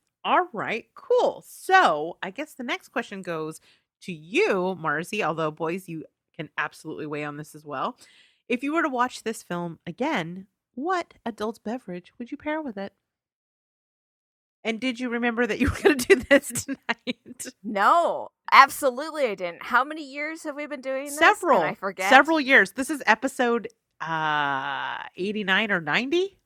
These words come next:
Speaker 2: Yeah, we've been doing this
Speaker 1: Yeah,
Speaker 2: for, like,
Speaker 1: yeah.
Speaker 2: seven years
Speaker 1: Yeah, yeah,
Speaker 2: or
Speaker 1: yeah.
Speaker 2: something,
Speaker 1: Yeah, yeah,
Speaker 2: and
Speaker 1: yeah.
Speaker 2: I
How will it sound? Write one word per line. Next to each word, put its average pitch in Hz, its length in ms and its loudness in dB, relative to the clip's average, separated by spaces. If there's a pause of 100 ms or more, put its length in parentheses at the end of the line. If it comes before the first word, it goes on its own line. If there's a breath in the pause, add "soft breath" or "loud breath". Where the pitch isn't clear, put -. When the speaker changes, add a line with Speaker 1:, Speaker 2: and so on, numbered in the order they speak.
(120)
Speaker 2:
Yeah, 202 340 4
we've 196 140 -10
been 233 140 -8
doing 214 220 -10
this 202 80 -6
Speaker 1:
Yeah, 190 160 -2
Speaker 2:
for, 185 80 -8
like, 170 240 -8
Speaker 1:
yeah. 190 180 -4
Speaker 2:
seven 156 560 -8
years 151 240 -12
Speaker 1:
Yeah, 170 140 0
yeah, 196 260 0
Speaker 2:
or - 40 -8
Speaker 1:
yeah. 190 180 -2
Speaker 2:
something, 196 360 -8
Speaker 1:
Yeah, 196 60 2
yeah, 214 140 2
Speaker 2:
and 208 120 0
Speaker 1:
yeah. 226 140 2
Speaker 2:
I 165 380 -8